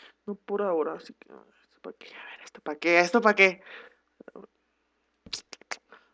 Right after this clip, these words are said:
Vamos a hacer carne. Una taquiza aquí. Una taquiza. Vamos a ver, vamos a ver, vamos a ver. Aquí.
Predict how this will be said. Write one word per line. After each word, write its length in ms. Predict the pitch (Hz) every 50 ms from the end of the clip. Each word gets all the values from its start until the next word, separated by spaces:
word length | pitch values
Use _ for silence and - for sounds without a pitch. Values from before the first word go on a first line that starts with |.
| _ -
Vamos 180 | 170 185 185
a 40 | 170
hacer 580 | 160 170 175 175 170 165 165 165 156 151 - - _ _ _ _ _ _ _ _ _ _ _ - - - - _ _ _ _ _
carne. 320 | - 175 170 180 208 220 - _ _ _ _ _ _ _ _ _ _ _ _ _ _ _ _ _ _ _ - - -
Una 180 | 165 175 180 175
taquiza 340 | 175 165 - 175 165 185 170
aquí. 320 | 175 190 190 185 185 185 _ _ _ _ _ _ _ - - - - - _ _ _
Una 180 | 190 202 214
taquiza. 560 | - 185 175 - 208 202 - - - 233 - - - - - - - - _ _ _ _ _ _ _ _ _ _ _ _ _ _ _ _ _ _ _ _ - - - - _ _ _ _ _ _ _ _ _ _ _ - - _ _ _ _ -
Vamos 160 | - - -
a 100 | - -
ver, 200 | - 139 120 - -
vamos 240 | - - - -
a 20 | -
ver, 80 | - -
vamos 200 | _ - - -
a 1120 | _ _ _ _ _ _ _ _ _ _ _ 233 _ _ _ _ _ - - _ _ -
ver. 80 | 208 170
Aquí. 240 | - - 202 -